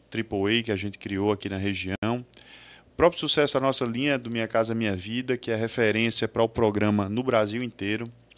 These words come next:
Praticamente diariamente a gente recebe, né, visitas, recebe pessoas,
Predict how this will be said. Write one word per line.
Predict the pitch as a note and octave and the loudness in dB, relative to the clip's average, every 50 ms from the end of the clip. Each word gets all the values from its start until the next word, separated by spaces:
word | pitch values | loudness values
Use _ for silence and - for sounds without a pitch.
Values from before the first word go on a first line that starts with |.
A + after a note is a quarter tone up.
| - - - - - - - - _ _ _ _ _ _ _ _ | -20 -20 -20 -20 -20 -20 -20 -20 _ _ _ _ _ _ _ _
Praticamente | - A2 A2 G#2+ - A2+ A2 A2 A2 A2 G#2+ - - A2 G#2 G2+ G2 F#2+ F#2 - _ _ _ | -2 -2 -2 0 2 2 4 4 4 2 0 -2 -4 -2 -2 -2 -2 -4 -6 -10 _ _ _
diariamente | - A2 A2 A2 A2 G#2+ G#2+ G#2+ G#2+ G#2+ | 0 2 4 4 4 4 2 0 -2 -4
a | A2 | -4
gente | G2+ G#2+ A2 | -4 -4 -2
recebe, | G#2+ G#2+ G2+ G2 - - G#2 G#2 G2+ G#2 G2 F#2 F#2 - _ _ _ - | 0 0 0 0 0 0 0 -2 -2 -2 -4 -4 -8 -12 _ _ _ -12
né, | G2+ G2+ G#2 G#2 G2 F#2 - - | -10 -8 -6 -6 -8 -8 -12 -14
visitas, | - G#2+ G#2+ G2+ F2+ F#2 G2+ A2 A#2+ A#2+ - A2 G2 | -10 -8 -6 -4 -4 -2 0 2 0 2 0 -2 -2
recebe | G#2 G#2 G2+ - - G#2+ G#2 - | -2 0 0 0 -2 -2 -4 -4
pessoas, | - G#2 F#2+ - - - A2 A#2 A#2+ A#2 A2+ G#2+ G#2+ - | -4 -2 -2 -2 0 0 0 0 2 0 0 -2 -4 -8